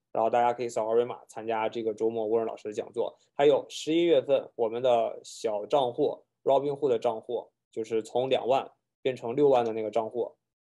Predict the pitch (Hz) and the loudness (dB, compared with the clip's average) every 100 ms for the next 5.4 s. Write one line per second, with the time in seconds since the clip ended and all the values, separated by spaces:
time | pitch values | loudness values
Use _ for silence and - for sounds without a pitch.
0 | _ 135 131 131 147 147 143 123 - 123 | _ 0 0 0 -4 -2 0 0 -2 -4
1 | 135 135 131 139 - 117 113 117 - - | -4 -4 0 0 0 -6 0 0 0 -4
2 | 127 123 127 131 123 120 - 120 135 117 | -6 -2 2 4 4 2 -2 -2 0 -4
3 | - _ _ - 131 117 113 123 117 117 | -10 _ _ -2 2 2 2 -4 -8 -6
4 | 127 110 123 120 113 107 120 117 110 104 | -4 -4 -2 -2 -4 -8 -2 0 0 -2
5 | 117 123 101 | -2 -2 -2